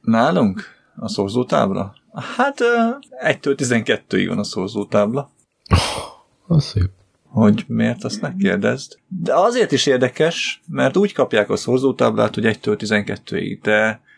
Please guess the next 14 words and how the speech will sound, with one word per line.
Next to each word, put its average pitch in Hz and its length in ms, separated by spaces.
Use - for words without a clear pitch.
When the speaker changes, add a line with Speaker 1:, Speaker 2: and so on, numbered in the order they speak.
Speaker 1:
a - 40
gyerekek 135 460
legutóbb 151 400
azt 120 180
mondták, 143 340
hogy 143 220
nem, 254 200
nem 214 220
kérdezik 117 400
ám 110 200
ki 110 140
tizenkettőig, 110 720
csak - 220
tízig. 107 480